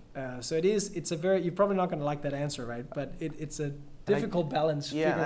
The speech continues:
Speaker 2: and
Speaker 1: out
Speaker 2: I do think you have to be
Speaker 1: what
Speaker 2: very,
Speaker 1: is enough, yeah.
Speaker 2: very careful around this notion that ideas are a dime a dozen. It really does result in the ultimate execution. And from personal experience, the first time I ever launched my first startup,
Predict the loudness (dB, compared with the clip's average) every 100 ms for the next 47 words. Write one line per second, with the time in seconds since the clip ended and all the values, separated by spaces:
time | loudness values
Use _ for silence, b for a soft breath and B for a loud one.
0 | 4 4 4 2 0 0 4 4 4 0
1 | 4 8 8 6 6 6 4 0 -2 2
2 | 6 6 6 8 6 8 6 8 4 2
3 | 2 2 2 -2 0 0 -2 B 0 0
4 | 6 8 8 6 4 6 8 6 2 0
5 | 0 0 2 0 -2 -8 -12 -16 b b
6 | -4 0 4 6 6 6 4 2 2 -2
7 | 2 2 2 -2 2 2 2 -2 -4 -6
8 | -10 -6 -6 -4 -10 -14 B B B -4
9 | 0 2 8 8 8 2 2 4 4 4
10 | 0 -2 0 6 6 6 2 6 6 8
11 | 6 4 B B 2 4 4 2 2 6
12 | 4 4 6 6 6 2